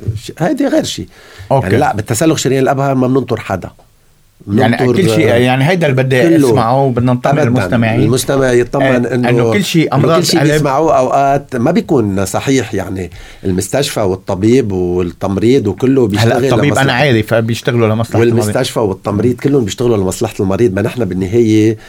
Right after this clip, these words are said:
Speaker 1: آم، نرتبط ببعضنا. المستشفى بترتبط بالطبيب، والطبيب بالمستشفى، وبالتمريض، والتمريض بالم-، يعني كلنا وحدة متماسكة عم تشتغل مع بعضها.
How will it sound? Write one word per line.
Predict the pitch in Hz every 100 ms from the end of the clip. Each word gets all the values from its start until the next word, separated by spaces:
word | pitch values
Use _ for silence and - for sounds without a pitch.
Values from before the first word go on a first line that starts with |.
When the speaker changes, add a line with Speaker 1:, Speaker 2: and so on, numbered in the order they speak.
| - - -
Speaker 1:
آم، | 101 98 98 95 - - 101 101
نرتبط | 104 - 131 120
ببعضنا. | 90 95 101 80 78 - - - -
المستشفى | 104 - 120 127
بترتبط | - 92 117 110
بالطبيب، | 95 98 101 92 107 107
والطبيب | 98 - 92 98
بالمستشفى، | 87 95 90 107 104 - 104
وبالتمريض، | 101 95 107 - 101 98 107 110 107
والتمريض | 98 98 95 107 98
بالم-، | 98 104 -
يعني | 101
كلنا | 101 180 190 151 143 170 - - - -
وحدة | 147 170 120 123
متماسكة | 117 120 120 135 151 151 139 160 165
عم | 139 123
تشتغل | 135 - 117
مع | 110 95
بعضها. | 101 95 95